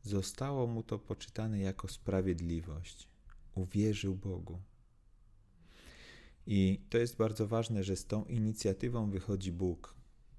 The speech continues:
Czasami rozmawiając z chrześcijanami, mam wrażenie, jakby znali inną historię Abrahama,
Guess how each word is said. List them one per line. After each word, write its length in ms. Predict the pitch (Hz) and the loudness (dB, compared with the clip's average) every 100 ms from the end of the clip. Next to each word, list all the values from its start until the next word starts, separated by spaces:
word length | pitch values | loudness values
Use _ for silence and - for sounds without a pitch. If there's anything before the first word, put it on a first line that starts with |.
| - - - - - - - - | -20 -20 -20 -20 -20 -20 -20 -12
Czasami 460 | 101 - 104 107 90 | -8 0 2 2 0
rozmawiając 600 | 92 101 90 101 98 95 | 0 0 -2 -2 -2 -4
z 40 | |
chrześcijanami, 840 | - - - - 92 95 110 101 101 - - - | -8 -8 -8 -6 -4 -2 -2 -2 -6 -12 -12 0
mam 280 | 95 101 | 4 4
wrażenie, 480 | 95 92 90 113 110 | 4 2 2 2 0
jakby 340 | 98 98 98 92 | 0 -2 -2 -2
znali 460 | 110 113 110 - | 0 0 0 -2
inną 280 | 131 131 117 | -2 -2 -2
historię 500 | - 120 123 113 110 | -4 -4 -2 0 0
Abrahama, 600 | 110 110 - 107 85 95 | -2 -4 -2 -2 -4 -6